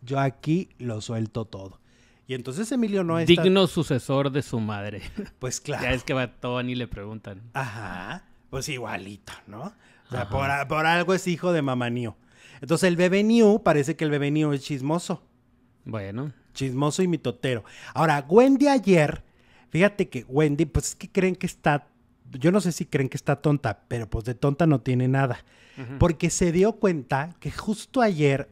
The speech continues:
Speaker 1: horas antes, el que empezó a jugar con ella, eh, de, de, de llevarse y de platicar,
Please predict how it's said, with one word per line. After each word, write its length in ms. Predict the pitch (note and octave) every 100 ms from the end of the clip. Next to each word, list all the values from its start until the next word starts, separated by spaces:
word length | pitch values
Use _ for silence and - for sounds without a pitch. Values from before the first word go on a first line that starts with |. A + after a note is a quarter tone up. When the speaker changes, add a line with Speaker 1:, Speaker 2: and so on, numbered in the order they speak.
| -
Speaker 1:
horas 460 | D#3 G#3 G3 - -
antes, 960 | - F3 E3 C3+ B2 - A#2 A2+ - - _ _ _ _
el 160 | D3+ D3
que 80 | E3
empezó 340 | C#3+ D#3 -
a 40 | F#3+
jugar 440 | - A3 G3 F3+
con 300 | - D#3+ D3+
ella, 600 | D3 C3+ G#2+ A2+ G#2 A2 _ _ _ _
eh, 180 | A2+ -
de, 260 | A#2 A#2 G#2+
de, 260 | A2 G2+
de 200 | G#2 A2
llevarse 680 | A2 B2 C3 C3+ C#3+ - -
y 40 | A#2+
de 180 | A2 G#2
platicar, 760 | - A#2+ - - C3+ A2+ A#2